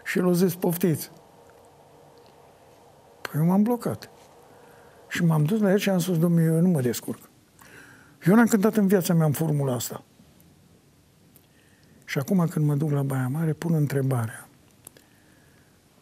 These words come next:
Eu sunt plecat din șaptezeci și patru, din liceul de muzică. Din șaptezeci și patru și până în două mii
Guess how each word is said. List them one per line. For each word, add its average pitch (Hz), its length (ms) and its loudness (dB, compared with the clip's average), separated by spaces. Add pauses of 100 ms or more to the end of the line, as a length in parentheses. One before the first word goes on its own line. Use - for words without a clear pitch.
Eu 165 100 2
sunt - 140 -4
plecat 160 280 0
din 151 380 0 (720)
șaptezeci - 420 -4
și - 100 -4
patru, 139 340 -4
din 139 160 0
liceul 139 340 0
de 135 100 0
muzică. - 520 -6 (1500)
Din 147 220 0
șaptezeci 214 480 2
și - 80 -6
patru 151 320 0
și 147 140 -4
până 196 220 2
în 175 240 4
două 180 400 6
mii 165 420 2